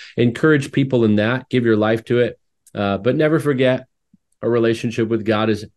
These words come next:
more than just knowledge. It is. And so it's not all about what you know and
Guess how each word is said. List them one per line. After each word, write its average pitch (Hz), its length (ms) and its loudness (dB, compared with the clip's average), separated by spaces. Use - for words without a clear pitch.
more 110 560 2
than 101 260 -4
just 98 240 -4
knowledge. 101 580 -2
It 101 160 0
is. 95 440 -2
And 85 180 -6
so 92 160 -2
it's 90 140 -6
not 101 180 2
all 104 280 4
about 98 360 0
what 98 200 -6
you 104 80 0
know 101 340 2
and 87 280 -4